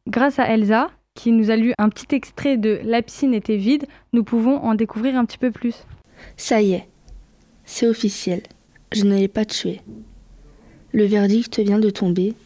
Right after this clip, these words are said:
Speaker 2: Je suis acquittée. J'ai envie de crier, de crier et de pleurer,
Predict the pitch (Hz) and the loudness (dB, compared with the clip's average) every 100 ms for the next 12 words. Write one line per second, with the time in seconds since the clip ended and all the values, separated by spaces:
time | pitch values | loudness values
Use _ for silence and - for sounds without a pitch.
0 | _ _ - 202 196 - 226 220 214 - | _ _ -4 -2 0 0 -2 -2 -2 -6
1 | - 170 - - _ _ _ _ - - | -6 -10 -10 -20 _ _ _ _ -20 -20
2 | - _ - 202 208 202 240 214 202 - | -20 _ -4 0 2 2 2 0 -2 -4
3 | 196 180 190 - _ _ _ _ - - | 0 0 -2 -6 _ _ _ _ -20 -20
4 | _ - 208 202 - 226 240 196 196 - | _ -2 -2 0 0 2 2 2 0 0
5 | 208 185 180 | -2 0 0